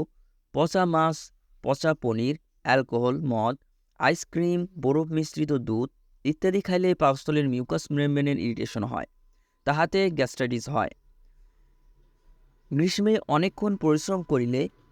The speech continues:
শরীর এবং তৎসহ পাকস্থলী গরম হইয়া আসে, সেই সময় হঠাৎ বরফ জল কিংবা অতিরিক্ত শীতল কিছু পানীয় পান করিলে পাকস্থলীর মিউকাস মেমব্রেনের ইরিটেশন হয়,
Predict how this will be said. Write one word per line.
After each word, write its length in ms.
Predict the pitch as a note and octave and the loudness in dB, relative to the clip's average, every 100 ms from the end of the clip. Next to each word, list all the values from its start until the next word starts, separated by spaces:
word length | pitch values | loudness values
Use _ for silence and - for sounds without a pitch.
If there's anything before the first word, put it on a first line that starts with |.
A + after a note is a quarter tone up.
| _ | _
শরীর 400 | - F3 F3+ F#3+ F#3+ | -8 -2 2 2 2
এবং 340 | D#3+ D#3+ D#3 - | 0 0 0 0
তৎসহ 420 | D#3+ - G#3 G3+ | 0 0 -4 0
পাকস্থলী 500 | D#3 C#3+ - F3+ F3 | 2 0 0 -2 0
গরম 360 | C3+ C3 C3+ | 0 0 0
হইয়া 340 | C3 B2+ B2+ A2+ | 0 0 0 0
আসে, 300 | A2+ A2 G2+ _ _ _ _ _ - | -4 -8 -10 _ _ _ _ _ -10
সেই 260 | - E3 | 0 2
সময় 340 | G#3 A3 G#3 G3+ | 2 0 0 0
হঠাৎ 400 | D3 C#3+ E3+ D#3+ | 0 0 0 -2
বরফ 360 | C#3 C3 D#3 D#3+ | 0 0 0 -2
জল 260 | E3+ F3 | 0 0
কিংবা 400 | E3 C3+ C#3 C3+ C#3 | 0 -2 0 2 0
অতিরিক্ত 400 | A#2+ B2 D3+ - | -2 -2 -4 -2
শীতল 420 | E3+ - C3 D#3+ E3+ | -4 -2 0 0 0
কিছু 320 | - - E3 | -4 -2 0
পানীয় 400 | A#2+ A#2+ C3+ D#3+ | 0 0 0 0
পান 280 | C#3+ A#2+ C3+ | 0 -2 -2
করিলে 400 | B2 A2+ A#2 D3 _ _ _ - | -2 -2 -2 -4 _ _ _ 0
পাকস্থলীর 520 | C#3 D#3+ F#3 F#3 D#3+ | 0 2 0 2 2
মিউকাস 440 | C3+ C#3 D#3+ - | 0 0 -2 -2
মেমব্রেনের 500 | B2+ B2+ C3 C3+ D3 A#2+ | -4 -2 0 0 -2 -4
ইরিটেশন 380 | A#2 A#2 A#2 | -6 -6 -6
হয়, 260 | A2 A#2+ | -4 -2